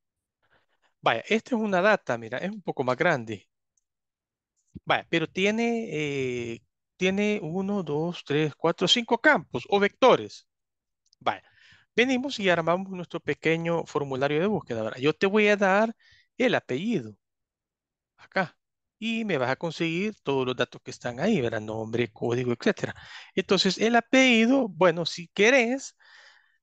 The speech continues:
hacer una lista de validación, lo primero que tenés que hacer es verificar si esto tiene repetidos. ¿verdad? No sé si tiene repetido, ¿verdad? Inicio,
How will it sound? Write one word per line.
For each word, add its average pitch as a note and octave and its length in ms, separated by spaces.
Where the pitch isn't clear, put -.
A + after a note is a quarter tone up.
hacer G3 480
una F#3 200
lista G3 260
de G#3 80
validación, A3+ 560
lo E3+ 100
primero D#3+ 360
que G3 120
tenés G3+ 300
que B3+ 140
hacer B3+ 440
es F3 160
verificar F3+ 680
si G3+ 340
esto A3 460
tiene C#3 260
repetidos. C3+ 880
¿verdad? A2+ 360
No A#2 140
sé B2+ 160
si D#3+ 120
tiene A#2+ 240
repetido, C3 580
¿verdad? A2 260
Inicio, A#2+ 720